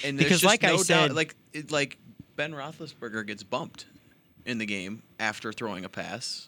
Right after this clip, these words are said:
Speaker 2: Lamar
Speaker 1: And he gets,
Speaker 2: Jackson was the
Speaker 1: he
Speaker 2: same
Speaker 1: gets a
Speaker 2: way.
Speaker 1: fifteen-yard penalty.
Speaker 2: Lamar Jackson was the
Speaker 1: Justin
Speaker 2: same way.
Speaker 1: Fields gets laid out and landed on top of after the play. No flag.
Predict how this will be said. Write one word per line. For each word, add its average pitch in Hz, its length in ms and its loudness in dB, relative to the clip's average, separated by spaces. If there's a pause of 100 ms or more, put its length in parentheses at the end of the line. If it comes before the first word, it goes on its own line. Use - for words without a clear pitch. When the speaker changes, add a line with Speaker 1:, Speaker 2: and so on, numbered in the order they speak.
Speaker 2:
Lamar 180 240 10
Speaker 1:
And 151 80 4
he 139 60 6
gets, 180 80 8
Speaker 2:
Jackson 185 260 4
was 151 160 4
the 170 80 6
Speaker 1:
he 165 60 8
Speaker 2:
same 160 100 6
Speaker 1:
gets 156 40 4
a - 40 6
Speaker 2:
way. 175 220 8
Speaker 1:
fifteen-yard 175 360 -2
penalty. 294 440 -8 (280)
Speaker 2:
Lamar 143 240 4
Jackson 151 300 6
was 120 80 0
the - 80 4
Speaker 1:
Justin 131 160 6
Speaker 2:
same 127 60 6
way. 143 200 4
Speaker 1:
Fields 175 260 2
gets - 420 0
laid 151 460 0
out 120 320 4
and 110 240 2
landed 165 380 2
on 87 180 0
top - 320 -6
of 92 360 -6 (140)
after 170 360 2
the 165 80 -8
play. 123 420 0 (920)
No 92 140 -4
flag. - 400 -2